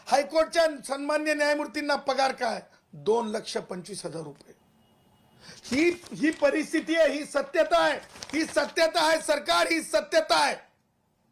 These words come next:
मला समजत नाही,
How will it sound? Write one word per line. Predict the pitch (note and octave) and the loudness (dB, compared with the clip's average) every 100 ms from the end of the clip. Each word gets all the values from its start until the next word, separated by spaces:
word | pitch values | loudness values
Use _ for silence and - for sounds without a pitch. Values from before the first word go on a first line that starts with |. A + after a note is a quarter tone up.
| _ _ _ _ - - _ - _ - - - - - E3 | _ _ _ _ -20 -20 _ -20 _ -20 -20 -20 -18 -12 -2
मला | G3 A#3 | 0 0
समजत | G#3+ G#3+ A#3+ A#3+ | -2 -2 0 0
नाही, | A#3+ A#3 | -4 -8